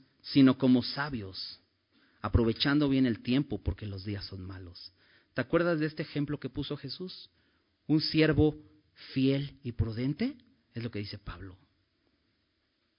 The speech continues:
Anda como sabio, no como necio.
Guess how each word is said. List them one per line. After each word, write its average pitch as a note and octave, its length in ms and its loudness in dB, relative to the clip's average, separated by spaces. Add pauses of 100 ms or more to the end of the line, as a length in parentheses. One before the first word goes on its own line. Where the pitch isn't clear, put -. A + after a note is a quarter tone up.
(380)
Anda C#3 340 -2
como A2 300 -2
sabio, G#2 560 -10 (600)
no F#3+ 140 -6
como C3+ 220 -6
necio. G#2 560 -10